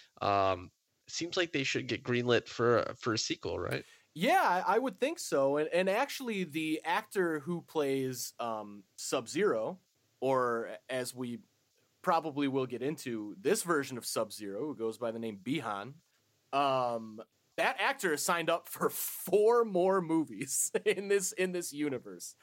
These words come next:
Speaker 1: Damn.
Speaker 2: So, uh, I think there's a good chance we will get, um, a Sub-Zero solo movie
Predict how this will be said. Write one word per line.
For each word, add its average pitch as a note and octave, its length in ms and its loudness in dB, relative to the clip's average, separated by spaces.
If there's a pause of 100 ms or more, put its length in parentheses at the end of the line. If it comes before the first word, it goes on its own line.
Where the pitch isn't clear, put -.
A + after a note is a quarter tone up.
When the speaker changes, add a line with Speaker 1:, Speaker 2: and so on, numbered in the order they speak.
(160)
Speaker 1:
Damn. F#2 280 4
Speaker 2:
So, C#3+ 640 2 (640)
uh, A#2+ 460 0
I D3 120 0
think G3+ 180 -2
there's G3+ 200 0
a G3 40 2
good F#3+ 540 2
chance F#3 520 -2
we D#3+ 100 0
will D3+ 140 0
get, C#3+ 300 0 (960)
um, A#2 600 0
a C3 100 -8
Sub-Zero E3 500 2
solo D#3+ 500 2
movie F3+ 400 -2